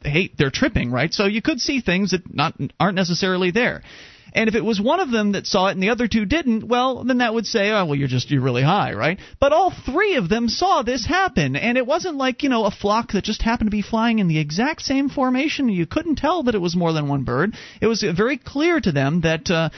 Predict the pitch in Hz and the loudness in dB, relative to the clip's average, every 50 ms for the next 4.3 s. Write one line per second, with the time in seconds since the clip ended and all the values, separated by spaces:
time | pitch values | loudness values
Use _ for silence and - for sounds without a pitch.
0 | - - - 185 190 185 185 - - - 233 247 285 311 277 - 247 247 240 202 | -14 -6 -2 -2 0 0 0 -2 -2 -2 0 0 0 0 0 0 0 0 2 0
1 | 156 135 170 170 151 131 127 151 165 196 233 254 262 254 247 254 254 233 - - | 2 2 2 2 2 0 0 2 2 2 4 2 2 2 2 0 0 -2 0 0
2 | 285 320 339 285 202 165 147 143 - 156 165 190 202 196 196 226 247 277 254 220 | 0 0 2 2 2 2 2 2 0 0 0 2 2 2 2 0 0 0 0 0
3 | 208 196 196 175 190 180 180 180 175 160 151 175 190 220 240 175 165 147 139 139 | 0 0 0 0 0 0 0 0 0 0 2 2 2 2 0 0 0 0 0 0
4 | 143 143 143 143 147 | 0 0 0 0 0